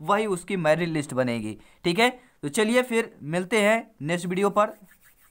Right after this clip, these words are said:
जय हिंद, वंदे मातरम। सभी मध्य प्रदेश के युवाओं को लिए सभी खुशखबरी है,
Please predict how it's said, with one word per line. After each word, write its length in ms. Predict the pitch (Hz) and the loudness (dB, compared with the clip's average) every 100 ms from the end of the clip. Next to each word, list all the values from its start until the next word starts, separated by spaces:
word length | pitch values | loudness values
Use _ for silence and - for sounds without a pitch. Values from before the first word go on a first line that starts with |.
| _ | _
जय 240 | 139 151 196 | -4 2 2
हिंद, 160 | 214 | 4
वंदे 240 | 196 180 196 | 2 2 2
मातरम। 380 | 190 185 202 202 | 2 0 -4 -2
सभी 460 | 202 175 208 226 - | 0 0 0 -2 0
मध्य 220 | 175 196 | 0 0
प्रदेश 300 | 190 190 190 | 0 -2 -2
के 100 | 196 | -4
युवाओं 320 | 175 170 190 | 0 2 2
को 140 | 185 196 | 0 -4
लिए 200 | 196 190 | -2 -4
सभी 360 | 180 170 170 196 | -2 -2 0 -4
खुशखबरी 480 | 196 - 175 175 185 | -6 -2 -2 0 0
है, 240 | 175 190 | 2 0